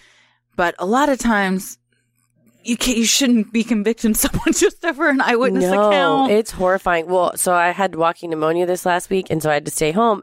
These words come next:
Speaker 2: I watched so many hours of The First Forty-eight, which is
Speaker 1: Oh,
Speaker 2: the
Speaker 1: love
Speaker 2: crime
Speaker 1: The First
Speaker 2: show.
Speaker 1: Forty-eight,
Speaker 2: So
Speaker 1: yeah.
Speaker 2: good, but they, you know, that if you haven't watched it, they follow an initial homicide,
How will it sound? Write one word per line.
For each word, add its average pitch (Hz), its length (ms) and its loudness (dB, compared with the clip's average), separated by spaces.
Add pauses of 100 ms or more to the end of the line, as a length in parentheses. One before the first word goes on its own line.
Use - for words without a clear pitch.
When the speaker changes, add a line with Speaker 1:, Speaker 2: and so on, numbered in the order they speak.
Speaker 2:
I 160 80 0
watched 151 460 -2 (400)
so - 220 0
many 190 220 0
hours 156 320 0
of 151 100 -6
The 151 80 -4
First 143 300 -4
Forty-eight, 143 440 0
which - 200 -4
is 139 240 0 (180)
Speaker 1:
Oh, 190 200 2
Speaker 2:
the 165 40 0
Speaker 1:
love 165 140 0
Speaker 2:
crime 185 160 0
Speaker 1:
The 190 80 -8
First 196 100 0
Speaker 2:
show. 180 100 2
Speaker 1:
Forty-eight, 151 380 -2
Speaker 2:
So 302 220 2
Speaker 1:
yeah. 277 60 0
Speaker 2:
good, 233 200 0
but 170 80 -6
they, 175 240 -2
you 202 160 -2
know, 147 100 2
that 143 140 0
if - 140 -6
you 170 120 0
haven't 170 220 0
watched 175 240 0
it, 160 80 -4
they 151 160 0 (440)
follow 170 360 2
an 156 160 0
initial 170 360 0
homicide, 165 560 0